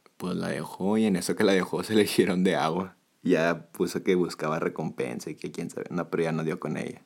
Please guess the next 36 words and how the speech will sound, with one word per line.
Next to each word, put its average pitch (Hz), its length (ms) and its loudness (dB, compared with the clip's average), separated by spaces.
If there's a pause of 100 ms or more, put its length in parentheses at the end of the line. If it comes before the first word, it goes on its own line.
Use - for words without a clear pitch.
(280)
Total, 90 440 -2
ya 85 100 2
después 92 320 -4
de 117 100 -4
que 120 100 -8
se 120 100 -8
la 107 120 -4
robaron, 113 600 -4
pues, 92 180 -4
ya 85 280 -8 (280)
no 85 180 -10
pudo 90 240 -4
hacer 85 280 -10
nada, 117 460 0
la 107 140 0
bicicleta 90 440 -4
esa 95 140 -6
ya 90 80 -2
no 87 140 -4
tuvo. 120 340 -2 (440)
Y 92 300 2
yo 85 260 0
me 87 140 0
du-, 90 220 0
duré 87 260 -2
bastante 92 500 -6
con 110 140 -4
esa 95 160 -6
bicicleta, 92 420 -8
y 104 40 -4
esa 110 160 -6
bicicletilla 95 840 -2
era 98 120 -4
una 107 140 -2
rodada, 87 420 -4
pero 85 340 -2